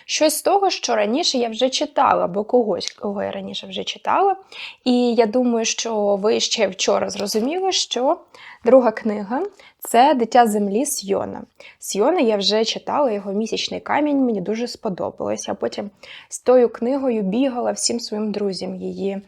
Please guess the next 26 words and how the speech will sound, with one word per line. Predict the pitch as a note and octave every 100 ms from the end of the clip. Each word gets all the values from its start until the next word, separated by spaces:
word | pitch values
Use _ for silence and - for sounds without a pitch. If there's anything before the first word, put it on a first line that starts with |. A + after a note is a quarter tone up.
| _ - -
давала | F3+ G3+ F#3+ C4+ D#4+
для | A#3 G#3+
того, | G#3+ G#3
щоб | - G#3 F#3
вони | G3+ G#3
її | G3+ F#3
прочитали, | - F#3+ - - - D4+ B3
сказали, | B3+ - G#3 F#3+ G3+
що | - F#3+
вони | G3+ F#3+
про | F#3
це | - -
думають. | F#3 D4 C#4+ B3 B3 _ _ _ -
І | A3
от | B3+ E4 -
нарешті | A#3 A3 B3+ D4+ -
я | A3+
прочитаю | - A3+ - B3 A#3+
другу | G3+ C#4 A#3 G#3+
перекладену | - G#3 - G#3+ G3+ G3 G3
українську | - G3 F#3+ F#3+ -
роботу | G3 F3+ G3 -
Сьона | - - F#4+ G#4+ F#4+ - - - - - -
і | D4 F#4 F#4+ F#4+ F4+
розкажу | C#4+ - A#3+ G#3+ D#4+ E4
вам, | C#4+ D4 D#4 D4+ D4+ D4+